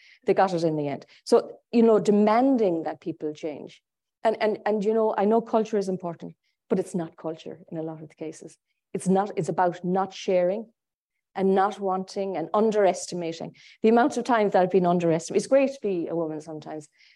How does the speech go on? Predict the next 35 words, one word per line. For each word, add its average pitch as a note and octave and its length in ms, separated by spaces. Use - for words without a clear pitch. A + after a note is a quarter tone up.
because A3+ 200
you A3+ 60
can A#3 100
only A3 160
surprise F#3+ 540
people E3 280
if D#3 160
you're, D#3 320
you F#3+ 100
know, E3+ 80
if, D#3+ 280
if F3 160
they F3+ 80
continually F3 540
underestimate D3+ 760
you. F3 120
Um, F3 420
so G3+ 320
that's G#3+ 280
one F#3+ 160
way F3+ 160
we E3+ 100
do F3+ 120
it. F3 120
So, G#3 160
you C#4 60
know, C4+ 60
there's C4 200
subtle C#4+ 240
ways B3+ 240
that B3 100
we A#3 120
can A3+ 160
achieve B3 400
this, C4 340